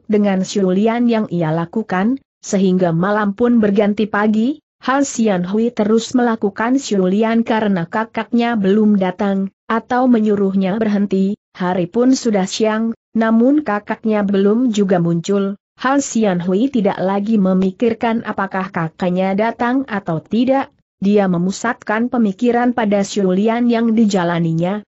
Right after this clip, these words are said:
dan tidak terasa senja pun tiba, dan tidak lama kemudian Han Fei Lun datang dan menyuapkan tiga sendok bubur ke mulutnya, lalu tanpa bicara Han Fei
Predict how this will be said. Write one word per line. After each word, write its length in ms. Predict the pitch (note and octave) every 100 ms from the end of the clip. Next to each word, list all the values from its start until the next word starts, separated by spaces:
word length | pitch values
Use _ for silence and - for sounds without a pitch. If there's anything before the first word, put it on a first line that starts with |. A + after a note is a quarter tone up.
| _
dan 240 | F3+ E3+
tidak 460 | D#3+ G3 A#3 - -
terasa 560 | G#3 F3+ F3 - A3+ B3
senja 400 | F#3 F3 F3+ E3+
pun 320 | - G#3 G3
tiba, 400 | A#3+ A3 A#3 A#3 - -
dan 300 | F3+ E3+ D#3+
tidak 320 | F#3+ F#3+ -
lama 320 | F#3 A3+ C4
kemudian 640 | C4+ B3+ A#3+ A3 G3+ F3+
Han 320 | F#3 A#3 A#3+ B3
Fei 400 | - F#3+ F#3 A3
Lun 240 | G#3+ G#3+
datang 400 | G3 - G#3 A3+
dan 160 | G3 F#3+
menyuapkan 680 | G3 G3 F#3 E3 - E3+ D#3+
tiga 400 | - F3 G3 F#3+
sendok 480 | - A3 G#3 G3+ -
bubur 400 | F#3 F#3+ G3+ G#3
ke 80 |
mulutnya, 640 | G#3 G#3+ C4 B3+ G#3+ G#3 G#3+ - _
lalu 400 | G#3 G#3 G#3 G#3+
tanpa 540 | A3 B3 B3 A#3+ A#3+ A#3
bicara 480 | F#3+ F3+ F#3 F3 D#3+
Han 400 | - A#3+ B3 A#3+
Fei 560 | D4 - G3 F#3 F#3+